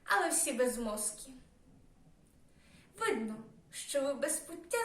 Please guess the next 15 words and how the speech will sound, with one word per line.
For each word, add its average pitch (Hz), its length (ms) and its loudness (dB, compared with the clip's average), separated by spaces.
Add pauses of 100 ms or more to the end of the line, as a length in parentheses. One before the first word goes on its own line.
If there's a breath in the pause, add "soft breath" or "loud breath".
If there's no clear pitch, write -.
закохані 311 560 2
в 226 140 -4
мед. 220 360 -4 (2750)
«Ти 294 120 -6
поважний 277 760 0
дурень, 226 580 0 (540)
пане 240 320 2
раднику», — 214 540 0 (680)
відповіла 233 720 -6
бджола. 240 360 -2 (1300 loud breath)
«Мед 415 200 2
любить 359 420 2
їсти 370 320 2
й 302 80 2
ведмідь, 294 640 2